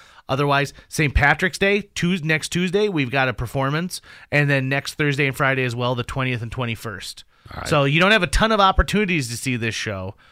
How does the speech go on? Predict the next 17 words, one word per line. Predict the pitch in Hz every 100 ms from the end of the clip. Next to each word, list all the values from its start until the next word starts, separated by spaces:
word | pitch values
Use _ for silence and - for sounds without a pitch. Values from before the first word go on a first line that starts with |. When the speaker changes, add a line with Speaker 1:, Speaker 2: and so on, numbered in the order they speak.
| _ -
Speaker 1:
So | 139 123
make | 123 147
it | 156
a | 143
point | 143 143 131
to | 127
get | 110 120
out | 120 -
there | 120 120 117
and, | 107
uh, | 104 92
see | 107 127
a | 117
great | 110 113 98
night | 110 104
of |
comedy. | - 107 101 87 -